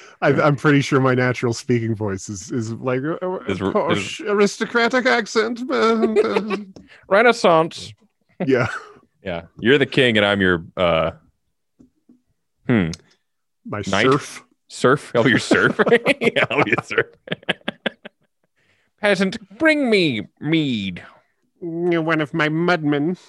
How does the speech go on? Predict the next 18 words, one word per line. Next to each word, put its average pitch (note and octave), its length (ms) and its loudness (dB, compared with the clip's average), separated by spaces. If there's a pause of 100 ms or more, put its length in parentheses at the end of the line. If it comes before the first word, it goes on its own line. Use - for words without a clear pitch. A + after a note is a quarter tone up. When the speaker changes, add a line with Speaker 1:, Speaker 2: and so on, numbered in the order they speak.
(280)
Speaker 2:
Mm-hmm. A2+ 800 -6 (260)
I A#2+ 100 0
think D3+ 160 2
it's D3+ 120 0
because, A#2+ 280 2
do A2 100 0
you, A#2 180 2 (100)
is A2+ 80 0
it A2+ 60 -2
because G#2+ 420 0
Monty G#2 280 2
Python, A2 640 2
you G2 100 0
ever G2+ 80 2
watched G2+ 200 0
that G2+ 120 2
growing G2 260 0
up? G2+ 180 0